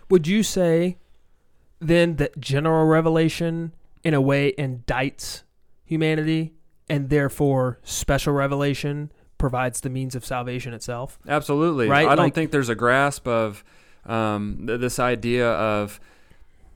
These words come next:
Speaker 2: salvation based on general revelation only. I, I, I don't think that Paul goes there anywhere in Romans one and
Speaker 1: Mm-hmm.
Speaker 2: Romans two. And in fact, I think the opposite. He uses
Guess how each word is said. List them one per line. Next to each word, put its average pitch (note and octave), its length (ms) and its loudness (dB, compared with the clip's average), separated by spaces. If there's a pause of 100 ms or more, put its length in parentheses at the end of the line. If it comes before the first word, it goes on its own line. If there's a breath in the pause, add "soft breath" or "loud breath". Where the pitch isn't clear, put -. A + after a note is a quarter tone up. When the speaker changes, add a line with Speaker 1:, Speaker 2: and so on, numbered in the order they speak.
(440)
Speaker 2:
salvation A#2 920 -2 (160)
based A#2+ 380 -2
on G#2+ 400 -4 (140)
general A2 460 -2
revelation G#2 680 -4
only. G2+ 420 -6 (160)
I, G2+ 100 -6
I, F#2+ 280 -4
I A2+ 40 -4
don't A2+ 280 -2
think A#2+ 440 -8
that G#2 240 -4
Paul A#2 360 0
goes A#2 440 -2
there B2+ 380 -4 (340)
anywhere A#2+ 480 0
in G#2+ 280 -8 (160)
Romans A2+ 400 -2
one A2+ 180 -2
and A2 80 -6
Speaker 1:
Mm-hmm. A2 80 -4
Speaker 2:
Romans A2 280 -4
two. C#3 400 -4
And B2 100 -8
in A2 160 -6
fact, C3+ 360 -2
I B2 60 -4
think C3+ 220 -6
the G#2+ 140 -2
opposite. A2+ 520 -2
He A2+ 120 -6
uses A#2 680 -2